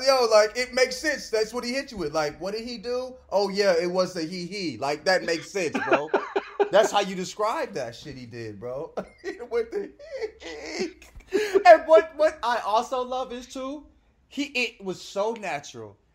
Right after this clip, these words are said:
Speaker 1: And you could tell how much he just enjoys basketball. You know what I mean? Like that, like that's, that, it was, it was so, it was beautiful. I loved it. That little hee hee, it meant a lot.
Speaker 2: It meant, it meant a whole lot.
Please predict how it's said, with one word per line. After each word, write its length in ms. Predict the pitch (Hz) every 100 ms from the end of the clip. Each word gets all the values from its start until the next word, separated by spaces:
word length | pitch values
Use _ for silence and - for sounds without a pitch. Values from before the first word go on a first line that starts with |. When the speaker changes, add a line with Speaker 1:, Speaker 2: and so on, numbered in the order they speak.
| -
Speaker 1:
And 100 | 196
you 80 | 226
could 180 | 233
tell 380 | - 196 196 156
how 240 | 143 170 160
much 280 | 151 143 175
he 100 | 143
just 380 | 110 139 -
enjoys 640 | 117 107 101 123 117 107 98
basketball. 720 | 95 98 95 - 92 78 _ _ _ -
You 120 | 170
know 160 | 185 185
what 80 | 185
I 40 |
mean? 280 | 190 202 240 - _ _ _
Like 360 | 151 156 143 135
that, 260 | 190 196
like 240 | 185 170 175
that's, 360 | 226 254 -
that, 260 | - 254 254
it 80 | 233
was, 220 | 220 -
it 100 | 214
was 160 | 202 196
so, 480 | - 214 208 190 -
it 60 |
was 160 | 175 151
beautiful. 400 | 127 151 107 -
I 60 | 123
loved 260 | 135 127 101
it. 100 | 98
That 160 | 156
little 160 | 185 185
hee 160 | 180 170
hee, 320 | 180 180 180
it 100 | -
meant 140 | 143 131
a 20 |
lot. 300 | 107 87 - _ _ _ _ _ _ -
Speaker 2:
It 140 | 175
meant, 220 | 185 190
it 140 | - 180
meant 240 | 175 170 -
a 80 | 165
whole 260 | 165 165 156
lot. 340 | 143 113 -